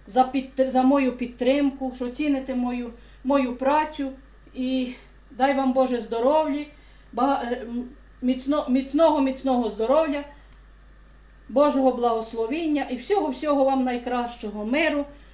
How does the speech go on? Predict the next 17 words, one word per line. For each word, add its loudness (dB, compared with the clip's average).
миру 2
всім -4
нам -4
і -12
всього -2
доброго, 0
аби -8
було 0
най-, -10
най-, -4
здоров'я -2
і -10
мир -6
на -8
світі, -14
аби -10
був. -8